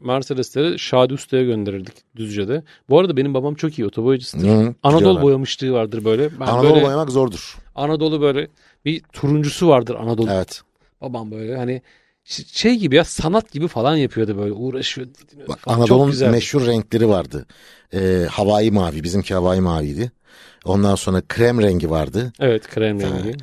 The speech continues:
Speaker 2: beyazlar geldi sonra. Ee,
Speaker 1: Ama gene de
Speaker 2: altmış dokuzdan
Speaker 1: turuncusu ya,
Speaker 2: sonra
Speaker 1: ben
Speaker 2: turuncusu vardı. Yani böyle dört beş tane renk vardı. Zaten hep onları görürdün. Hani çok fazla da renk seçeneği yoktu. Yeşili vardı bir ara.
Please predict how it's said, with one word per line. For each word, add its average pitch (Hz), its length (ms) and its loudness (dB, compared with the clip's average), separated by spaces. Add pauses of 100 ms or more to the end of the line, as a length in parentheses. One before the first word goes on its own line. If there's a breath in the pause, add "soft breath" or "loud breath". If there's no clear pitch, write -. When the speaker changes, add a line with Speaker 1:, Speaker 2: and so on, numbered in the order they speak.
(180)
Speaker 2:
beyazlar 131 560 2
geldi 110 300 0
sonra. 95 400 0 (320 soft breath)
Ee, 98 300 2
Speaker 1:
Ama - 120 4
gene 185 140 4
de 160 60 2
Speaker 2:
altmış 156 140 -4
dokuzdan 175 120 -2 (100)
Speaker 1:
turuncusu 156 300 0
ya, 143 40 4 (160)
Speaker 2:
sonra 110 60 0
Speaker 1:
ben 135 200 0 (320 loud breath)
Speaker 2:
turuncusu 120 540 0
vardı. 110 380 0 (340)
Yani 110 320 -2 (280 soft breath)
böyle 120 200 0
dört 127 240 0
beş 190 160 0
tane 147 220 -2
renk 151 200 0
vardı. 104 180 -2
Zaten 110 240 -2
hep 180 100 0
onları 196 240 4
görürdün. 120 320 2 (400 soft breath)
Hani 107 120 -4
çok - 160 -4
fazla 123 260 -2
da 123 120 2
renk 120 120 -2
seçeneği 127 360 -2
yoktu. - 320 0 (320 soft breath)
Yeşili 127 380 0
vardı 101 240 0
bir 90 80 -2
ara. 90 220 -4